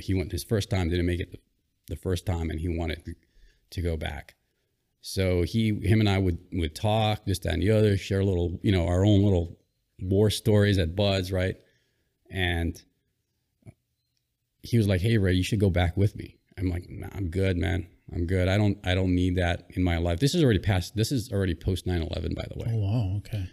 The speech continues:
Speaker 1: So it wasn't right away. It didn't happen right away,
Speaker 2: Mm-hmm.
Speaker 1: like, where I wanted to go back, 'cause I was still jaded because I got dropped. Because the thing with Bud's, with most, it's,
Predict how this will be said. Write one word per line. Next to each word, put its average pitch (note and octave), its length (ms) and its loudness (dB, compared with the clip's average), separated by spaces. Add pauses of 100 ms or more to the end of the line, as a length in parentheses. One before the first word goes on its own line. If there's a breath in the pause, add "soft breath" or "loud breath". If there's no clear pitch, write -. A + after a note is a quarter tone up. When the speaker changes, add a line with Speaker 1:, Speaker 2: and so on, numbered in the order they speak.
(160)
Speaker 1:
So A2 200 2
it G#2 140 4
wasn't C#3 320 6
right A#2+ 200 4
away. F#2+ 460 4
It F#2 100 0
didn't C3 200 4
happen G#2+ 400 0
right E2+ 180 2
away, D#2 460 -4
Speaker 2:
Mm-hmm. G#2 120 0
Speaker 1:
like, E2+ 160 2
where F2 200 0
I F2 60 0
wanted D#2+ 300 -2
to E2+ 60 -8
go E2 120 -8
back, - 380 -14 (640)
'cause F#2 140 2
I F2+ 80 2
was E2 100 0
still - 400 0
jaded F2+ 680 0 (760)
because F#2+ 240 -4
I E2 80 -6
got D#2 220 -6
dropped. D#2+ 580 -10 (580)
Because G#2+ 240 4
the A#2 220 0
thing D#3+ 200 6
with B2 140 4
Bud's, G#2 240 2
with F#2+ 140 -2
most, G2 260 0
it's, - 240 -6